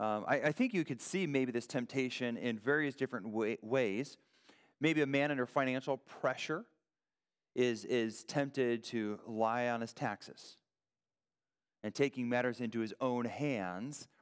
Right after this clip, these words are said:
rather than trusting in the provision and the timing of God, he is facing that similar type of tem-, temptation.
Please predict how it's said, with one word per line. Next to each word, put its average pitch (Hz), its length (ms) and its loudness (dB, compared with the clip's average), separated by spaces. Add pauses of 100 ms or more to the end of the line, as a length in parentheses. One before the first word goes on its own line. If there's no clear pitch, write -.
rather 123 400 0
than 113 160 -2
trusting 123 440 -4
in 107 100 -2
the 98 60 -4
provision 110 540 -4
and 104 80 -4
the 98 40 -6
timing 107 400 -4
of 85 120 -10
God, 101 400 0 (260)
he 135 160 0
is 117 120 0
facing 131 320 -2
that 107 160 0
similar 135 420 -2
type 110 240 -4
of 101 100 -8
tem-, 107 280 -6
temptation. 113 600 -4